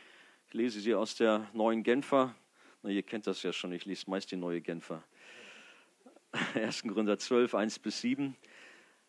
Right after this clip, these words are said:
Ein weiterer Punkt, den ihr erwähnt habt, liebe Geschwister, sind die Fähigkeiten, die uns durch Gottes Geist gegeben werden.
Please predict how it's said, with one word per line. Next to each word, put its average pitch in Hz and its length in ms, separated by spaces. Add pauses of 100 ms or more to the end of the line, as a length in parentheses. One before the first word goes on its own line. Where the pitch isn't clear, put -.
(720)
Ein 165 240
weiterer 226 500
Punkt, - 800
den 185 380
ihr 190 260
erwähnt 190 500
habt, 139 240
liebe 143 220
Geschwister, 180 760 (160)
sind 180 320
die 170 100
Fähigkeiten, 156 1000
die 160 140
uns 143 360
durch 151 240
Gottes 156 380
Geist 190 380
gegeben 113 440
werden. 95 480